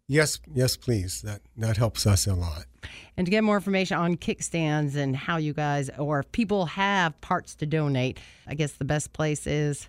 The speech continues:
Speaker 1: We, we have a website, Facebook. You know, just Google us. We pop up. We,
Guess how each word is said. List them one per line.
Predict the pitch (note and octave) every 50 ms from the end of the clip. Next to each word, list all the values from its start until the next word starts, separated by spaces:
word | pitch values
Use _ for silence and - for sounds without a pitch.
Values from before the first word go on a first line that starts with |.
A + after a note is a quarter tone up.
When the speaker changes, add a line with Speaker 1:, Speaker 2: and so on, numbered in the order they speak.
| _ -
Speaker 1:
We, | B2 A#2 C3 C#3 D3+ D#3+
we | D#3 C3 C3+
have | C3+ B2 B2
a |
website, | B2 D3+ F#3 F3+ E3+ - G#3 G#3+ A3 A3 G3 - - - _ _ _ _ _ _ -
Facebook. | D#3+ E3+ E3+ - - - F#3 F#3 F3+ - - - - - - _ _ _ _ _ _ _
You | - A#2+
know, | A#2+ A#2+ A#2+
just | G#2+ C3 C#3 A#2+ A2
Google | C3+ D#3 D3+ D3+ D3
us. | D3 C#3 -
We | - C3 B2
pop | - - C#3 C3+ - -
up. | C#3+ D3 C#3+ C#3 C3+ - -
We, | B2 B2